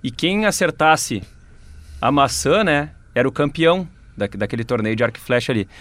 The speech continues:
Aí foi o, o Robin Hood, pegou o arco, disparou uma flecha, assim, ó, deu no, no topo da maçã.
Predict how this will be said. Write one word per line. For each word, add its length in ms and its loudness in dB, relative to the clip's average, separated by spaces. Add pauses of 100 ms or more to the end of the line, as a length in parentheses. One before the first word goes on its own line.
(220)
Aí 140 4
foi 200 2
o, 380 2
o 100 -8
Robin 300 2
Hood, 240 0
pegou 280 -2
o 40 4
arco, 300 2 (1200)
disparou 460 4
uma 80 6
flecha, 500 0 (1000)
assim, 200 -6
ó, 80 2
deu 160 2
no, 300 2 (140)
no 80 0
topo 420 4
da 100 4
maçã. 340 -2